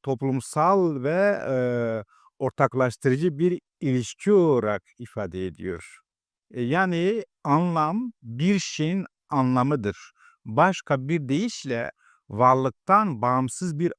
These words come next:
anlamdan söz edilemez, e, olduğunu bize hatırlatıyor. Peki anlam nasıl oluşur?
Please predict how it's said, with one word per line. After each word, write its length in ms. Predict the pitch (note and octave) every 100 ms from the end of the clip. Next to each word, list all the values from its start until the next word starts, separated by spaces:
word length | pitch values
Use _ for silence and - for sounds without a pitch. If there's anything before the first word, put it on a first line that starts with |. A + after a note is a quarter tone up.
| _
anlamdan 800 | C#3+ C3 C3 C3 C3 F3+ A3 G3
söz 340 | - - D#3+ A#2
edilemez, 880 | C3+ C3+ D3+ D3+ C#3+ G#2 - - _ _ _ _ _ _ -
e, 240 | A#2 A#2
olduğunu 920 | A#2 C#3+ C#3 B2+ C3 B2+ A#2 A2+ F#2+
bize 240 | G#2+ G2 A2+
hatırlatıyor. 840 | G#2 G#2 G2 G2 - G2+ F#2 - _ _ _
Peki 280 | G3 G#3 A#3
anlam 440 | E3+ E3 F#3+ G3+ F#3+
nasıl 260 | G#3+ -
oluşur? 520 | A#3 B2+ A2 - D#3